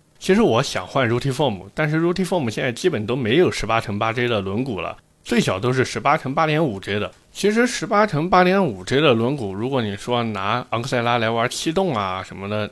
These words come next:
那没有任何问题，包括你甚至都可以用十九乘八点五J的轮毂。但是因为我一开始选择的是脚牙避震嘛，所以我的轮毂宽度其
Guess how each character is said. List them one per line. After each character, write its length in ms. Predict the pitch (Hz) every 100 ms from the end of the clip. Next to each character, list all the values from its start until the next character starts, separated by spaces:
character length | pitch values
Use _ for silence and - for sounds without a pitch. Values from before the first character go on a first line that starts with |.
| -
那 160 | 101
没 140 | 95 104
有 80 | 104
任 140 | 110
何 120 | 104
问 200 | 101 101
题， 260 | 95 - 95
包 160 | -
括 140 | 110 107
你 100 | 98
甚 240 | - 127
至 140 | 113 107
都 100 | 113
可 140 | 110
以 80 | 101
用 120 | 110 - -
十 180 | - 160
九 160 | 175 101
乘 240 | - 104
八 120 | 120
点 160 | 120 110
五 80 | 101
J 140 | 101
的 60 | 95
轮 200 | 92 95
毂。 160 | 90 - _ - -
但 180 | 175
是 140 | 160 156
因 140 | 190
为 100 | 185
我 220 | 127 92 -
一 80 |
开 200 | 139 -
始 140 | 156 110
选 300 | - 98 90
择 140 | 95
的 120 | 117
是 140 | 120 131
脚 240 | - 85
牙 160 | 85 98
避 180 | 143 120
震 160 | 110
嘛， 140 | 90 80
所 240 | - 139
以 20 |
我 160 | 151 101
的 100 | 92
轮 200 | 95 127
毂 140 | 135
宽 240 | - 135 147
度 120 | 117
其 100 | -